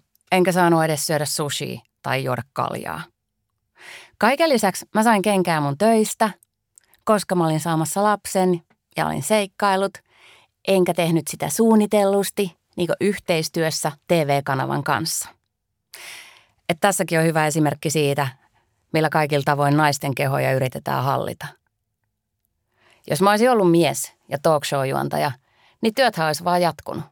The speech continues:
Ja kaikki olisi ihan ollut, että "Aa, nyt on kyllä niin hieno mies, kun tekee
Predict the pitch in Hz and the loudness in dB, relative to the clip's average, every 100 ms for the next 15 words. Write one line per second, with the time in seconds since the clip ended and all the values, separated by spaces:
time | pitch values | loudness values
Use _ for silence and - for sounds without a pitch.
0 | _ _ _ _ 165 185 175 175 156 170 | _ _ _ _ -4 -2 0 0 0 0
1 | 151 151 147 143 165 175 196 196 185 190 | 0 0 0 0 0 2 2 2 0 0
2 | 196 175 175 214 185 165 147 151 156 147 | -2 0 0 2 2 0 0 0 0 -2
3 | - - 147 151 | -6 -10 -6 -6